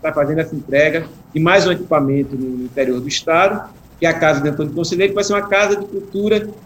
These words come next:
dos saberes do sertão, vamos dizer assim, né? E o outro, que é o Centro Cultural do, do Cariri, Josélio, que vai ser o mesmo impacto que teve o Centro Dragão do Mar de Arte e Cultura em sua inauguração há mais de vinte anos. Vai ser um centro cultural parte, um antigo,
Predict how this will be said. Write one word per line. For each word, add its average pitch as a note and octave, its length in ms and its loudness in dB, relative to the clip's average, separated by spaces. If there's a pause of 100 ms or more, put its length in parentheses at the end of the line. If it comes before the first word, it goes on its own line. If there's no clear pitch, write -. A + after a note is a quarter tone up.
dos G3+ 160 -2
saberes G#3 520 6
do D#3+ 100 -2
sertão, C#3 480 0
vamos C3 260 -2
dizer C3 260 -2
assim, A2+ 400 -4
né? F#3+ 220 -6 (440)
E G#3+ 100 2
o A#3+ 80 2
outro, A3+ 480 6
que - 140 0
é G#3+ 40 6
o G#3 80 4
Centro G#3 280 0
Cultural F3 400 2
do, D#3 220 -2
do C#3 160 -6
Cariri, D3 680 2 (420)
Josélio, C3 480 0
que E3 120 -2
vai F#3+ 160 4
ser G#3 380 4
o A3 220 0
mesmo A3+ 380 4
impacto A3+ 580 0
que A#3+ 120 -4
teve A3 540 4 (400)
o F#3 60 -4
Centro G#3 360 0
Dragão F3+ 300 4
do E3+ 60 2
Mar E3 200 4
de F3 80 2
Arte E3+ 140 2
e - 40 -8
Cultura F#3 340 0
em G3+ 40 2
sua F#3+ 260 -2
inauguração F#3+ 600 0
há F3 80 -4
mais E3 300 -2
de F3 80 -8
vinte F#3 260 -8
anos. C3 320 0 (500)
Vai D3+ 100 2
ser G3 120 2
um F#3+ 60 4
centro G3 240 0
cultural F3+ 440 2
parte, D#3+ 400 2
um D3+ 100 -2
antigo, D3+ 540 -2